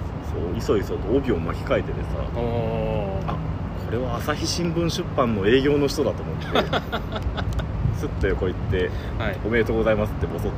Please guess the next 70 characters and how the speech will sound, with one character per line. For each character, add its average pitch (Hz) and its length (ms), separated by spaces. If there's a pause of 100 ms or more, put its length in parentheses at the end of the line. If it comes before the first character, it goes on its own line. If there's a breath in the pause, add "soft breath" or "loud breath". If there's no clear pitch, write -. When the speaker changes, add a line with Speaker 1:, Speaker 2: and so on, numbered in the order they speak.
Speaker 1:
言 - 80
っ - 40 (140)
て、 110 60
Speaker 2:
は 113 140
い。 101 40 (1600)
Speaker 1:
う - 20
ん、 - 40
嬉 98 140
し - 60
そ 107 100
う - 60
に 87 100
さ 92 120
れ - 80
て 87 60 (120)
た 90 60
の 82 40
が 82 120 (120)
す - 120
ご 101 100
く 101 200
覚 101 160
え - 20
て - 100
る - 60
ね。 - 60 (580)
Speaker 2:
い - 20
い 104 40
で 104 100
す - 40 (140)
ね。 - 240 (800 loud breath)
Speaker 1:
あ - 80
れ 139 60
ど 151 100
う - 80
な - 100
ん 113 100
だ 113 60
ろ 110 100
う - 60
ね。 123 180 (720)
ど 180 80
の 220 120
出 - 100 (200)
版 262 160
社 - 100
も 131 120
や 110 100
っ - 20
て - 160
る - 60
か 104 100
わ 95 80
か 107 120
ん 98 120
な - 80
い 95 140
け 98 60
ど、 90 60 (920)
ま 131 80
あ、 107 60
帯 117 200 (120)
作 - 160
っ - 20 (160)
と 101 140
い - 40
て、 85 440
Speaker 2:
う 85 80
ん。 80 40 (840)
Speaker 1:
発 - 120